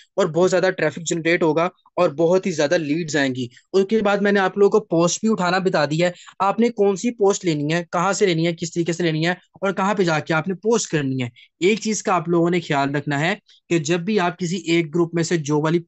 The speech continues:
जो भी पोस्ट लोगे, उस पोस्ट को आपने सेम ग्रुप में पोस्ट नहीं करना, क्योंकि उससे आपके रेटिंग पॉइंट्स होते हैं ना वो कम हो जाते हैं और आपकी पोस्ट होती है वो वायरल नहीं होती।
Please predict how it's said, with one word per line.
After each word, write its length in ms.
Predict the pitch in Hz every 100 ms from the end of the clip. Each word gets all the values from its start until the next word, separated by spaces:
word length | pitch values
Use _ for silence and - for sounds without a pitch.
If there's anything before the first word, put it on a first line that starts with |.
| -
जो 140 | 185
भी 120 | 180
पोस्ट 380 | 196 160 160 -
लोगे, 320 | 147 131 160 196 - _ -
उस 160 | 220
पोस्ट 360 | - 175 165 -
को 100 | 208
आपने 380 | 190 165 160 196
सेम 400 | - 156 180 190
ग्रुप 220 | 156 143 -
में 100 | 180
पोस्ट 400 | 147 170 180 175
नहीं 300 | 151 170 196
करना, 340 | 175 160 156 135 - - -
क्योंकि 160 | 165
उससे 360 | 220 185 - 226
आपके 360 | 185 175 185 185
रेटिंग 360 | 160 156 208 196
पॉइंट्स 400 | 175 165 185 -
होते 220 | 175 151 170
हैं 40 |
ना 60 | 180
वो 160 | 180
कम 220 | 170 180
हो 160 | 175 143
जाते 260 | 139 131 165
हैं 140 | 185 - - 170
और 80 |
आपकी 240 | 180 170 214
पोस्ट 380 | 170 170 175 170
होती 160 | 160
है 60 | 185
वो 200 | 185 170
वायरल 360 | 151 147 156
नहीं 220 | 143 139 131
होती। 280 | 120 117